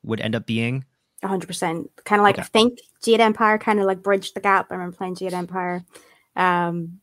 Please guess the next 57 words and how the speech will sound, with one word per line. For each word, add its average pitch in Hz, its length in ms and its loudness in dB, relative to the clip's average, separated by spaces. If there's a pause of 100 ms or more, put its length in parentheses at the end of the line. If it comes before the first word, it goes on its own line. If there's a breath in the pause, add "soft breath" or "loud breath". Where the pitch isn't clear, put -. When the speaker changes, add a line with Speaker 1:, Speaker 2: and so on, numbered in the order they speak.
(100)
Speaker 2:
but 190 300 4 (720)
yeah, 196 260 4
'cause 185 180 -4
you 202 60 -2
had, 202 140 4
it 180 60 -4
was 190 100 -6
the - 80 -14
first 190 180 -6
one 180 60 -8
that 170 60 -8
had 165 140 -12
romance 170 320 -2
options, 185 320 -10
I 180 60 -8
believe. 180 420 -10 (140)
Speaker 1:
Mm-hmm. 101 260 -10
Speaker 2:
Um, 165 180 -10
you 170 60 -8
had 170 100 -10
the 165 60 -10
romance 180 360 -2
options, 175 600 -6
you 170 60 -8
had 160 120 -8
a 165 40 -10
bunch 165 280 -8
of - 80 -20
text - 380 -4
dialogue 175 540 -4
instead 170 380 -12
of - 380 -16
the 165 140 -6
dialogue 170 460 -2
wheel. 180 340 -8 (460 soft breath)
Uh, 165 60 4
you're 160 180 2
absolutely 170 320 -2
right. 160 240 -8
It's, - 320 -4 (220)
it's - 160 -16
what - 100 -2
sold 175 240 2
me 180 80 -2
on 160 120 -2
Mass 156 260 -2
Effect 165 220 -8
to - 40 -14
begin 165 300 -10
with, 170 180 -10
because - 260 -14
it 156 80 -14
was 156 120 -18
BioWare 160 500 -10
working 175 340 -10
on 170 140 -12
it. 180 140 -14